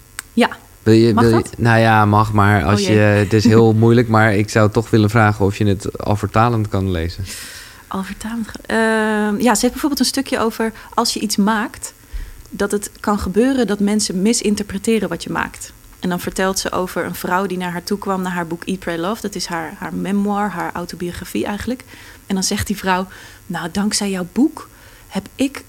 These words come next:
Speaker 1: de moed gevonden om mijn man te verlaten. Want dat stuk wat jij had over jouw mishandeling en over," ja, en ze, ze schrijft dan van, "Ja, ik zat naar die vrouw te luisteren en ik dacht, dat gebeurde niet.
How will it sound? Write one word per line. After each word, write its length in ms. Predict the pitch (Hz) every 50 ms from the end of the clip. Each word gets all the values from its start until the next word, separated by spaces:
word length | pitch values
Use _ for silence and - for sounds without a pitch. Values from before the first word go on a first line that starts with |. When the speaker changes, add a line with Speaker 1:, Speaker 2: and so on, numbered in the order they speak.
| - - -
Speaker 1:
de 180 | - 202 175 196
moed 220 | 190 208 254 247
gevonden 360 | - - - - 214 208 208
om 80 | 190 196
mijn 160 | 185 180 175
man 180 | 175 185 196 196
te 80 | 180
verlaten. 420 | 185 - 185 185 185 185 180 - 180
Want 120 | 190 190
dat 120 | 190 190 -
stuk 260 | - - 294 294 -
wat 140 | 269 240 -
jij 80 | 226
had 260 | 196 180 196 196 -
over 260 | - 190 185 - 190 185
jouw 180 | 180 190 185
mishandeling 760 | 185 180 - - 190 202 240 285 277 254 262 262 262 269 262 - - - - -
en 220 | - 185 190 -
over," 300 | - 185 202 202 - 190
ja, 160 | 180 175 -
en 80 | - 202
ze, 160 | 190 202 202 202 - -
ze 160 | - - 262
schrijft 360 | 240 254 226 214 220 240 226
dan 120 | - 202 175
van, 100 | 180 175
"Ja, 60 | 165
ik 120 | - 202 -
zat 160 | - 180 -
naar 100 | 190 160
die 80 | 165 175
vrouw 180 | - 175 180
te 100 | 185 -
luisteren 540 | 170 175 180 220 254 254 - - 170 165 156
en 100 | - -
ik 100 | 165 -
dacht, 280 | - 175 - - - - - - - - - - - - - -
dat 140 | - 202 -
gebeurde 420 | - - 190 180 202 247 285 208 180
niet. 300 | 185 175 165 - - -